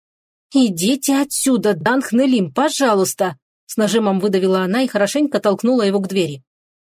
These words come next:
"А где склоненная в почтении голова и робкий взгляд?" Теруми насмешливо хмыкнула в ответ, а потом все же проговорила. "Завтра, все будет завтра.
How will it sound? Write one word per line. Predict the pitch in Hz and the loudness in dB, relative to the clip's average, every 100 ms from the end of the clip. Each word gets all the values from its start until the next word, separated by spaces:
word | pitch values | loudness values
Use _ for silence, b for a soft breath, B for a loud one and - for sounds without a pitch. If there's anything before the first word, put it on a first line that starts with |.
| _ _ _ _ | _ _ _ _
"А | - 233 196 | -2 0 0
где | 196 190 302 | -2 0 0
склоненная | - 233 214 233 240 208 | 0 0 2 2 2 2
в | 190 | 0
почтении | 208 202 - 233 196 | -2 -2 0 2 2
голова | 175 196 180 180 262 | 2 2 2 0 0
и | 208 | 0
робкий | 180 - 185 | -2 -2 -4
взгляд?" | 147 185 185 208 _ _ _ _ _ _ _ - | -2 -2 -2 -2 _ _ _ _ _ _ _ -4
Теруми | 254 339 311 | 0 4 4
насмешливо | 254 - 254 247 226 - | 2 0 -2 0 -2 -2
хмыкнула | 233 233 220 208 | -2 -2 0 2
в | 196 | 2
ответ, | 190 240 285 | -2 -4 -4
а | 220 | -4
потом | 202 226 | -4 -4
все | 208 214 | -2 -2
же | 202 | -2
проговорила. | 208 196 208 226 160 135 131 _ _ _ _ _ _ _ - | -2 0 0 0 -4 -8 -14 _ _ _ _ _ _ _ -4
"Завтра, | 285 285 214 - 170 165 | 2 2 0 -4 -8 -8
все | - 403 | -4 0
будет | 330 240 202 | 2 2 2
завтра. | 185 175 - 160 | 0 -2 -6 -12